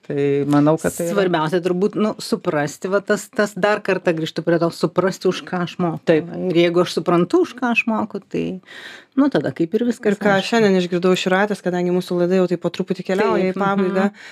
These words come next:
Speaker 3: tai, man atrodo, labai svarbu smulkmenų visuma, ar
Speaker 2: Taip.
Speaker 3: ne? Kad nuo
Speaker 2: Ir tas
Speaker 3: iki tai yra
Speaker 2: pragalvotas
Speaker 3: apgalvota,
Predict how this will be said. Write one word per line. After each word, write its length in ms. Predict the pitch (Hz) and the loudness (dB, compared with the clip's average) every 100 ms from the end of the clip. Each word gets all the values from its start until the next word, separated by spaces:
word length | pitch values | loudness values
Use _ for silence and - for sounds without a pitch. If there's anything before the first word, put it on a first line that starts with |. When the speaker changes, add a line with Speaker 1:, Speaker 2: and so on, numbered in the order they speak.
| - - | -14 -4
Speaker 3:
tai, 160 | 196 190 185 185 180 | 0 2 2 2 0
man 260 | - 185 185 | 0 -2 0
atrodo, 240 | 196 190 | 0 0
labai 240 | 180 180 185 | 0 0 -2
svarbu 480 | - 180 170 185 190 185 175 - | -2 -2 0 2 2 0 -4 -14
smulkmenų 800 | - 208 208 254 - 240 226 226 226 208 | -4 0 2 0 0 0 2 2 0 0
visuma, 560 | 208 208 226 220 196 156 151 _ _ | -2 0 0 2 0 -2 -10 _ _
ar 80 | 185 | -2
Speaker 2:
Taip. 140 | 185 | 0
Speaker 3:
ne? 40 | 190 220 | 2 -2
Kad 220 | - 190 - | -4 -4 -2
nuo 300 | 208 220 254 | 0 0 0
Speaker 2:
Ir 220 | 294 254 - | 2 0 0
tas 140 | 226 | 0
Speaker 3:
iki 140 | 240 208 | 0 -2
tai 140 | 202 | -2
yra 60 | 202 208 | 0 0
Speaker 2:
pragalvotas 720 | 202 208 202 208 220 214 | 0 0 2 0 0 0
Speaker 3:
apgalvota, 60 | 214 | 0